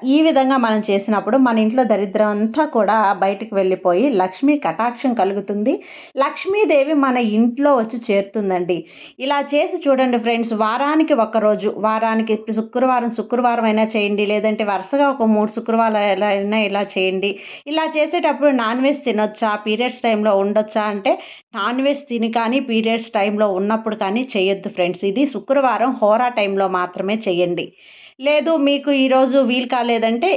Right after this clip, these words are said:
ఈ తేప శుక్రవారం, వచ్చే శుక్రవారంలో ఈ విధంగా చేయండి. అలా వారం వారం మార్చుకుంటూ ఉంటే చ-, అది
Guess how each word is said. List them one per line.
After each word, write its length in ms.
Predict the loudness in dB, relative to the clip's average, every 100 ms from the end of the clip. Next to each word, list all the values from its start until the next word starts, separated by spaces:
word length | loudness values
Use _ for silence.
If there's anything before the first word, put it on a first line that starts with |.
| -2
ఈ 120 | -2 0
తేప 320 | 0 -2 -4
శుక్రవారం, 540 | -8 -4 -2 0 -2 -4
వచ్చే 220 | -2 -2
శుక్రవారంలో 720 | -4 -6 -2 0 0 0 0 0
ఈ 100 | -2 -2
విధంగా 340 | 0 0 0
చేయండి. 420 | 0 0 0 -2 -4
అలా 220 | -2 0
వారం 340 | 0 0 0 2
వారం 260 | 2 2 2
మార్చుకుంటూ 540 | 2 0 -2 0 2 4
ఉంటే 260 | 2 0 -2 -6 -20 -20 _
చ-, 200 | -6 -2
అది 220 | 0 0